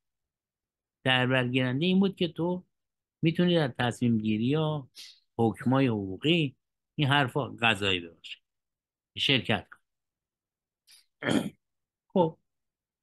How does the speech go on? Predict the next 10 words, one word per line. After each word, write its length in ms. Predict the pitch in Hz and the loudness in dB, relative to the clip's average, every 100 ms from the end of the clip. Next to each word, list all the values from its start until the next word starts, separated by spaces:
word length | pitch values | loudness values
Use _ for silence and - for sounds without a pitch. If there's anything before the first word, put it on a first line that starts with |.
| _ _ _ _ - | _ _ _ _ 2
حالا 380 | 175 165 151 - _ - | 4 4 2 -8 _ -2
چه 140 | 196 | 0
تو 160 | 196 196 | 2 2
جامعه 720 | 180 151 139 147 156 151 143 _ _ _ _ _ _ | 2 2 4 4 4 2 -4 _ _ _ _ _ _
یونان 440 | 120 113 120 135 131 | -2 0 2 2 2
باستان 440 | 98 - - - _ - - - _ _ _ 113 | 0 -4 -12 -18 _ -20 -20 -20 _ _ _ -4
و 260 | 120 110 | 0 0
چه 300 | 101 - 175 | -2 0 0
توی، 580 | 185 - 151 147 135 131 - _ _ _ _ _ _ _ _ _ 60 | 0 0 2 2 2 -4 -14 _ _ _ _ _ _ _ _ _ -14
اه، 340 | 55 53 | -10 -10